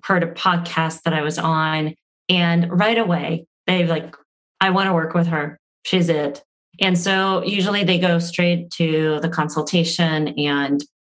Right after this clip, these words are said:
a lot of the times they need to convince <laughs> me that they wanna hire me. I don't really need to do the work. Yeah, they're just really set on working with me. And then there's another group who are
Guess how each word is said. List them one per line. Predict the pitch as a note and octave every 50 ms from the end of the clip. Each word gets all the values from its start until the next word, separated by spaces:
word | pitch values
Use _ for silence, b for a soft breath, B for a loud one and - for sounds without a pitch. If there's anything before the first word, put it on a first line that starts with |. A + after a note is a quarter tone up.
| _ _ _ _ _ -
a | G#3
lot | G#3 G#3+ A3+
of | A#3+ A3+
the | A3
times | A#3+ B3+ A3+ A3+ B3
they | F#3 A3+ A3+
need | A3+ A3
to | F3 - -
convince | - - F#3+ F#3+ G3+ F#3+ F3 -
<laughs> | G#3+ G#3+
me | A#3 - F#3 E3 E3 E3+ -
that | E3+ F3 E3+ - - -
they | D#3 D#3 D#3+
wanna | E3 D#3+ D#3+
hire | E3+ F3 E3+ E3 D#3+ D#3 D#3
me. | D#3 D#3 D#3+
I |
don't | E3 E3 D#3+
really | D#3 F3 E3 D#3+ D#3+
need | D#3 D#3 C#3+
to | - -
do | - D#3 C#3+
the | D#3 D3
work. | C#3+ D3 D3 D3+ E3+ F3 - - _ _ _ _ _ _ _ _
Yeah, | - F#3 D#3+
they're | C#3+ E3+ F#3 F3+ -
just | F3+ E3+ E3+ -
really | E3+ E3+ D#3 D3+ D3+
set | - - - D3+ C#3+ E3 F3 E3+ - _ _ _ -
on | E3+ D#3
working | D3+ D#3 D#3 - - D#3 D3+
with | D3 D3 C#3+
me. | D#3+ D3 C3+ - E3 E3+ - _ _ _ _ _ _ _ _ _ _ _ _ _
And | - B3 B3
then | A#3+ B3
there's | C4 C#4 C4+ C#4
another | D#4 C4 B3+ B3+ C4 C4 A#3+
group | F#3+ F#3+ G#3+ G#3+ G#3 G3+ F3+ - _ _ _ _ _ _ _ _ _
who | - A#3 G#3+
are | - - F#3+ F3+ F3+ F#3 F#3 F#3 F#3+ G3 F#3+ -